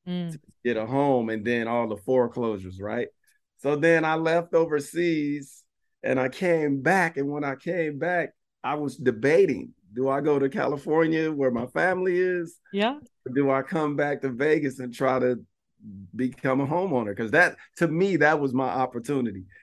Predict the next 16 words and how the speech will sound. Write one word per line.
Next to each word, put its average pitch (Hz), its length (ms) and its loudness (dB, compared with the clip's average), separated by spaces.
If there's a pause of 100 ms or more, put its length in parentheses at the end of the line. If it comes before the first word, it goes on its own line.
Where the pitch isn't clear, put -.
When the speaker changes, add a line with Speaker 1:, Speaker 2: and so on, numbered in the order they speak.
Speaker 1:
Yep. 190 240 4
Speaker 2:
And 165 80 2
I 120 80 4 (140)
decided 139 420 2
to 139 100 -8
come 131 280 -2
here. 151 440 2 (440)
And 127 300 0
I 143 200 0
literally, 143 960 0 (280)
uh, 117 500 -2 (280)
I 131 120 -6
came 180 460 2
out 165 220 4
and 131 240 0
visited 143 460 0